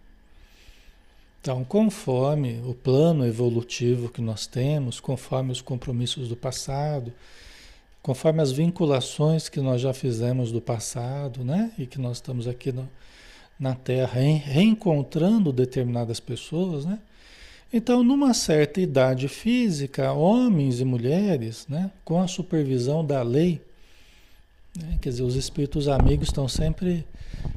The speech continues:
participando desse processo também, tentando nos fazer encontrar aquilo que nós precisamos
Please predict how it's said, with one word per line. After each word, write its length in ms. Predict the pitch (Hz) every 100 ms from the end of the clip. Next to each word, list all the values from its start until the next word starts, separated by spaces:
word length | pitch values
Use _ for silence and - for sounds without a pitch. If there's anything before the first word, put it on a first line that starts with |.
| -
participando 880 | 147 160 - 190 - 185 254 269 180
desse 260 | 160 -
processo 720 | - 139 131 - 127 117 -
também, 420 | - 131 131 131 127 - - - -
tentando 480 | 143 123 180 185 190
nos 180 | 185
fazer 560 | - 147 139 131 185 202
encontrar 840 | 175 175 175 156 143 - 156 180
aquilo 420 | 175 165 - 151 156
que 120 | 165
nós 200 | 147 143
precisamos 720 | - - - 131 139 123 -